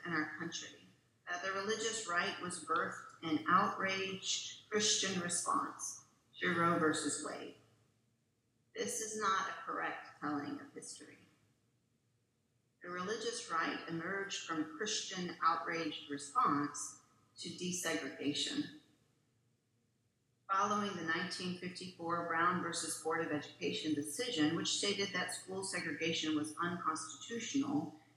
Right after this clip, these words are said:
there was a spike in new private Christian schools that only admitted white students.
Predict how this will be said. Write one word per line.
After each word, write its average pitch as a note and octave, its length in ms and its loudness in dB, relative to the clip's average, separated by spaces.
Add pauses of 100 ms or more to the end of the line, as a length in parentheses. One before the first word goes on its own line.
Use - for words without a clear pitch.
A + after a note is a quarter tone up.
there F3+ 140 8
was F3+ 160 2
a F#3 60 0
spike - 520 4 (340)
in E3 120 4
new G3+ 340 6
private E3+ 480 6 (100)
Christian F3 340 2
schools E3+ 600 0
that E3 200 4
only F3+ 280 4
admitted E3 440 0
white C#3+ 220 2
students. - 680 -4